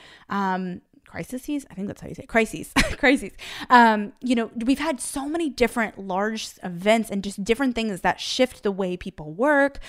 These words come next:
shift the way people live. You know, think about how Amazon Prime and Amazon Delivery and all these, you know, different things popped up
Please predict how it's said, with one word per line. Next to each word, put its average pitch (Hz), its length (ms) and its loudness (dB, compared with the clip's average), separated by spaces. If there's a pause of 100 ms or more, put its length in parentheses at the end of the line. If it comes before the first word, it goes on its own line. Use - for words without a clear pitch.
(160)
shift - 260 -4
the 196 60 -6
way 180 140 -4
people 170 440 -10
live. 254 360 2
You 208 60 -2
know, 180 80 -4
think 208 160 -8
about - 120 0
how 180 220 -8
Amazon 196 480 -4
Prime 262 420 4
and 214 140 -2
Amazon 185 400 -4
Delivery 233 380 -4
and 226 80 -2
all 254 140 2
these, 277 220 2 (260)
you 233 100 -2
know, 202 60 0
different 269 480 -2
things 269 380 -4 (300)
popped - 420 -2
up 226 340 -2